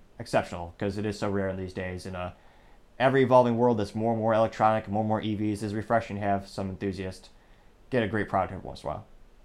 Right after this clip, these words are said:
Other interesting business news, you have Warren Buffett cutting his stake in General Motors by fifty percent, which I know, you know, public schools, test scores, all-time low. That's a, that's literally half,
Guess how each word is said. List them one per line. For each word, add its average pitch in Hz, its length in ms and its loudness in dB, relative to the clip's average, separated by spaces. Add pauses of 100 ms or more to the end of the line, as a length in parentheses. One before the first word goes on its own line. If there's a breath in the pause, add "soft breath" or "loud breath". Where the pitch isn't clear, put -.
(1300 soft breath)
Other 214 380 8
interesting 156 560 2
business 180 380 2
news, 147 340 4
you 143 60 4
have 139 200 6
Warren 135 220 8
Buffett 170 300 6
cutting - 180 0
his 202 140 0
stake 175 240 -2
in 127 60 -2
General 135 200 2
Motors 147 240 4
by 120 240 4 (300)
fifty 240 400 6
percent, 202 800 2 (1000 soft breath)
which 131 420 -2 (800)
I 113 80 2
know, 117 380 6
you 110 80 -4
know, 98 80 -2
public 98 220 4
schools, 104 320 0
test 110 200 2
scores, 107 200 0
all-time 95 240 -2
low. 147 160 8
That's 165 260 2
a, 151 180 -2
that's 147 220 4
literally 127 320 4
half, 104 340 4